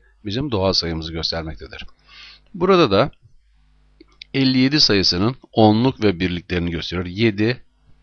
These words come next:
birlik, beş onluk, okunuşu da elli yedi, rakamla yazılışı da beş ve yediden oluşan elli yedi. Burada yedi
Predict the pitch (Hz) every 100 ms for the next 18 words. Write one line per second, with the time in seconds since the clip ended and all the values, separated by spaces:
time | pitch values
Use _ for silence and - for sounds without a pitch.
0 | _ - 87 78 95 - - _ _ _
1 | _ 101 107 135 - - - _ - 90
2 | 80 104 131 - 143 - 104 87 85 101
3 | 151 - _ - 98 85 82 80 78 98
4 | 147 - - 117 113 117 110 101 92 85
5 | 80 - 87 131 151 - _ _ _ 104
6 | 107 - - 95 87 80 92 85 80 120
7 | 147 - 98 85 101 92 87 - - -
8 | - - _ 151 156 120 120 143 _ -
9 | 95 110 101 104 98